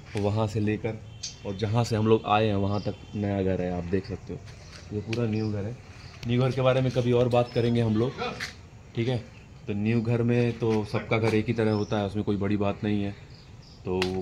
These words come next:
काफ़ी managed है और काफ़ी ज़्यादा infrastructure उसके अंदर है, काफ़ी furnished है। जो important था वो ये था,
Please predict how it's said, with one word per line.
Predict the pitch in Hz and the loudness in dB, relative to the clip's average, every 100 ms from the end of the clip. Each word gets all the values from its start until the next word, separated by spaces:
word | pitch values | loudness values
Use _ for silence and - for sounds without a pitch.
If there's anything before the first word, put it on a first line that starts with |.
| - | -2
काफ़ी | 95 - 98 | -4 -2 -4
managed | 95 98 110 98 107 | -2 2 2 0 -2
है | 104 107 | 0 2
और | 101 - | 0 0
काफ़ी | 101 - 101 | -2 0 2
ज़्यादा | 104 104 | 2 4
infrastructure | 101 95 104 98 - 95 - 110 | 2 0 -2 -2 -4 -6 0 0
उसके | - 117 | 0 -2
अंदर | 104 101 101 | 0 0 0
है, | 101 - - - - - | -2 -8 -16 -16 -16 -2
काफ़ी | 95 101 107 | -2 0 -2
furnished | - 95 101 110 - | 0 0 2 0 0
है। | 110 101 - - - - - | -4 -4 -4 -6 -6 -6 4
जो | 127 | 6
important | 123 123 123 147 139 143 | 6 4 2 2 2 4
था | |
वो | 127 123 | 6 6
ये | 113 101 | 4 0
था, | - | -4